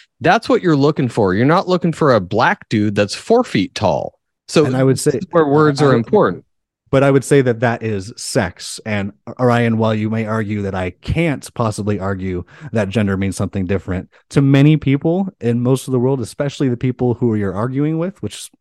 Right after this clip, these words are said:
Speaker 2: may be the reason why you can't understand where they're coming from, it does mean something different. I, it doesn't mean, it,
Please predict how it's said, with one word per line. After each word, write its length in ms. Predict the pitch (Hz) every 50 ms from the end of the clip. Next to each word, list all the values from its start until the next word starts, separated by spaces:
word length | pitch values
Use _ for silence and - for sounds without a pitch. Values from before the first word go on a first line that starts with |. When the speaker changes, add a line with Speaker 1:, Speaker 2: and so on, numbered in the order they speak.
| _
Speaker 2:
may 160 | - 123 113 117
be 100 | 123 117
the 140 | 110 107
reason 380 | 107 113 117 113 110 123 113 101
why 100 | 95 95
you 140 | 101 101 95
can't 240 | - - 110 104 -
understand 680 | 107 107 107 101 95 - - 107 104 101 101 95 98
where 140 | 107 107 98
they're 120 | 101 101
coming 280 | 95 - 110 113 123 131
from, 320 | - - 139 143 170 - _ - _ _ -
it 140 | - - 156
does 200 | 165 196 196 165
mean 160 | 147 120 101
something 340 | 95 - 95 82 - 90 85
different. 420 | 80 87 - - 80 71 - - _ - - - _ -
I, 180 | - 98 107 123
it 180 | - 110 104
doesn't 420 | - 113 117 113 151 120 - - -
mean, 320 | 101 104 104 113 127 131
it, 140 | - 110 101